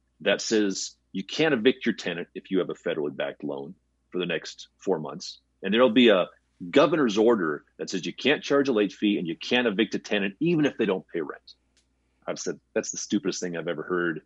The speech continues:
We don't live in a communist country. Get out of here, Chris. You're crazy." But that's happened. That's happened. And if that sentiment, I think, locks in to some extent, if the leg-, 'cause the legislature's coming back, right?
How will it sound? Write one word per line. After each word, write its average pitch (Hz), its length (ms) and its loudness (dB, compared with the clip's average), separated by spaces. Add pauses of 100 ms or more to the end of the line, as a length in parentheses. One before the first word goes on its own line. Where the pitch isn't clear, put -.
(220)
We 98 100 0
don't 104 160 0
live 95 180 2
in 85 300 -6 (140)
a - 40 -12
communist 85 500 -6
country. 80 540 -6
Get 87 160 -2
out 78 180 0
of - 80 -8
here, - 160 -14
Chris. - 260 -12
You're 80 100 -8
crazy." - 320 -8 (520)
But - 100 -4
that's 151 200 4
happened. - 380 0 (300)
That's 139 160 4
happened. 135 320 0 (300)
And 117 100 6
if 117 140 4 (120)
that 127 400 2
sentiment, 147 880 0 (120)
I 110 60 0
think, - 380 -4 (760)
locks 107 420 2
in 127 200 4
to 139 60 -4
some 143 220 0
extent, 151 420 0
if 113 120 -6
the 104 60 4
leg-, 117 300 4
'cause 101 140 -4
the 117 60 4
legislature's 160 560 4
coming 127 260 -2
back, 117 300 4 (400)
right? 135 180 2